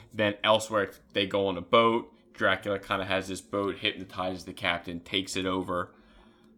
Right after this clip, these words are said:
And basically, Blade sneaks aboard.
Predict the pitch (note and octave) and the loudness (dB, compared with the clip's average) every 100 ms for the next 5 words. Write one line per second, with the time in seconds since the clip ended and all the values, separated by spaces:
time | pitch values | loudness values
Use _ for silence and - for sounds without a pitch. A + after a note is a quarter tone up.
0 | - E2 F2 F2 F#2 G2+ - F#2 F2+ G2 | -8 -2 -2 0 2 2 2 -4 -2 0
1 | G2+ G2 - G#2+ G2 G2 A#2+ B2 B2 A#2 | 0 0 -4 -6 -4 -6 -2 2 4 4
2 | G#2+ | 0